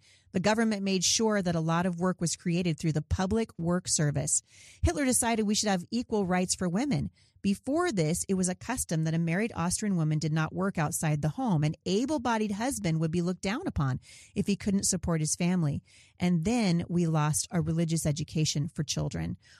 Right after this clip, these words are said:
Our education was nationalized. I had attended a very good public school. The population was predominantly Catholic, so we had religion in our schools. The day we elected Hitler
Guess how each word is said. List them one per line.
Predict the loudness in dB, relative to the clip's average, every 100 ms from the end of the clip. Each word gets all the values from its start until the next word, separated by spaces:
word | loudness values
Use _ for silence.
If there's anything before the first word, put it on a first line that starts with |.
| -4
Our | -2
education | 0 -2 0 2 2 0
was | 0
nationalized. | 0 0 0 0 0 0 -2 -4 -6 -10 -20 -12 -4
I | 0
had | 0
attended | 0 -2 -2 0 0
a | 0
very | 2 2 2
good | 0 0
public | -2 0 0
school. | -2 0 -2 -2 -6 -10
The | -6
population | -2 -2 -2 -2 0 0
was | -4
predominantly | -2 -2 -2 -2 -4 -6
Catholic, | -8 -6 -6 -4 -6 -4
so | -4 -2 -2
we | -2
had | -2 -2
religion | -2 -2 0 2
in | 4
our | 2
schools. | 2 2 0 -2 -8 -14 -20 -8 -2
The | 0
day | 2 2 2 2 -2
we | -4 -2
elected | 0 0 -2 -4
Hitler | -4 -2 -2 -2